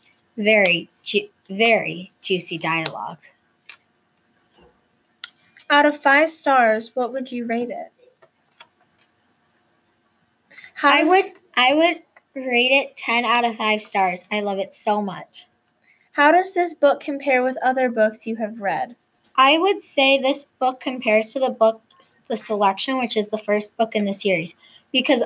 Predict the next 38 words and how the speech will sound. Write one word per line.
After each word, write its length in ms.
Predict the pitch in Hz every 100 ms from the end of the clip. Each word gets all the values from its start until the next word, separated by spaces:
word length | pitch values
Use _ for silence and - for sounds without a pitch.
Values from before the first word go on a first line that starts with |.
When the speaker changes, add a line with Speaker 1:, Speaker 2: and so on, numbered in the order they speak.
| -
Speaker 1:
all 220 | 220 214
of 140 | 233 233
the 240 | 226 233 _
shocking, 1080 | - - - - 202 196 - 240 240 240 - _ _ _ _
sad, 440 | - - 196 196
and 240 | 196 196 190
weird 380 | 185 185 180
parts. 520 | - 190 135 - - -
Speaker 2:
Would 200 | 269 -
you 120 | 285
recommend, 720 | 285 294 294 247 226 233 233 -
who 140 | 277 277
would 180 | 294 285
you 140 | 269
recommend 840 | 254 254 254 233 226 226 226 226 214
this 180 | 226
book 280 | - 196 190
to? 360 | - 196 - 226 - _
Speaker 1:
I 160 | 220 254
would 120 | 330
recommend 460 | 294 277 269 220 226
this 140 | 240
book 320 | - 220 214 -
to 120 | 226
the 160 | 214 214 _ _ -
type 260 | 247 226
of 140 | 233 220
people 500 | 220 214 247 247 247 - _ _ -
who 140 | 240
like 360 | 240 220 214 - _ _ _ 151 -
science 420 | - 254 269 302
fiction 560 | - 285 - 262 247 240 -
and, 300 | 214 202 202
like, 260 | 190 185
royal 380 | 214 214 214 214
families 640 | 220 202 196 196 196 190 185
and 140 | 190
the, 220 | 180 175